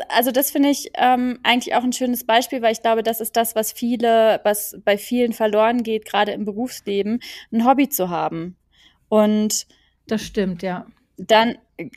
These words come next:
Speaker 1: genau, weil dann ist es auch, finde ich, wieder einfacher.
Speaker 2: Ja.
Speaker 1: So, dann trifft man sich und, und das ist halt auch der Punkt, finde ich, ähm, gerade wenn man irgendwie in eine Großstadt zieht und, und nicht im Freundeskreis da zusammen,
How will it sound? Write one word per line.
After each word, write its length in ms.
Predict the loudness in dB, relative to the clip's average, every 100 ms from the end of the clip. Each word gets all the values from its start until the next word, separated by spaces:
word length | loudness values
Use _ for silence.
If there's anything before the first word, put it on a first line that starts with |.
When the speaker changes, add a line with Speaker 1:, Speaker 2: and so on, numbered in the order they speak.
| -12
Speaker 1:
genau, 420 | -2 4 6 8
weil 140 | 8
dann 180 | 8 6
ist 160 | 2 -2
es 100 | 0
auch, 140 | 0
finde 220 | 0 0
ich, 100 | 0
wieder 240 | 2 2 4
einfacher. 760 | 2 2 -2 -2 0 0 0 -8 _ _ _ _ _ -20 _ -6
Speaker 2:
Ja. 120 | -2
Speaker 1:
So, 220 | 2 2
dann 220 | 4 2
trifft 360 | 2 2 0 2
man 160 | 2 4
sich 260 | 2 2
und, 180 | -4 -4 -2
und 120 | 4
das 120 | 4
ist 140 | 2 0
halt 160 | 2
auch 140 | 4 2
der 160 | -2
Punkt, 280 | 0 0 0
finde 260 | 0 0 0
ich, 140 | -2 -8 -20 -18 -20 -20 -6
ähm, 340 | 0 0 0 -6
gerade 340 | 0 4 4 4
wenn 120 | 2
man 140 | 2
irgendwie 500 | 0 0 0 -2 -2 0
in 60 | -2
eine 80 | -2
Großstadt 500 | 0 0 0 -2 -2
zieht 280 | -2 -2 -2
und, 180 | -4
und 280 | -4 -6 -2
nicht 200 | -2 -2
im 140 | -2 -4
Freundeskreis 640 | 0 0 -2 0 0 2
da 140 | 0 -4
zusammen, 720 | -4 -2 0 0 -2 -4